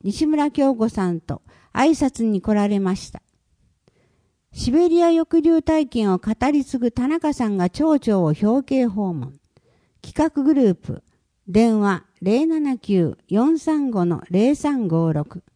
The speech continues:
四年間シベリアで過酷な抑留生活をされた播磨町出身の田中裕介さん。長年アコーディオンを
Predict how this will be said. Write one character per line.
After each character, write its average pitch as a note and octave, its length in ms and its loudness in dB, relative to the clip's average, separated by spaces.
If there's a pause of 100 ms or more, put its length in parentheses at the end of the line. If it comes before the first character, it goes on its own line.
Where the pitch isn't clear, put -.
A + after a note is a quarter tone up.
(1080)
四 A3+ 160 4
年 C#4 260 0
間 G3+ 360 -4
シ A3 200 -4
ベ C#4 180 2
リ D4 160 2
ア C#4 100 0
で A#3 300 -4
過 A#3+ 120 -8
酷 D#4 340 -2
な C#4+ 160 0
抑 A3+ 340 0
留 D4+ 220 4
生 D4 260 0
活 G#3 280 0
を F#3 100 4
さ A3+ 160 -2
れ G3+ 140 -2
た - 200 -10 (360)
播 C#4 240 4
磨 D#4 160 2
町 B3 260 2
出 A3 440 -2
身 C4 180 0
の A#3 180 -2 (120)
田 G#3+ 120 -2
中 B3+ 300 0
裕 C4+ 300 2
介 - 300 -6
さ - 180 -6
ん。 D3 100 -14 (640)
長 A3+ 300 2
年 A3 320 0
ア G3+ 120 0
コ C#4+ 140 2
ー D4 100 4
デ C#4+ 80 4
ィ C#4+ 60 4
オ C4 60 2
ン - 20 2
を - 20 4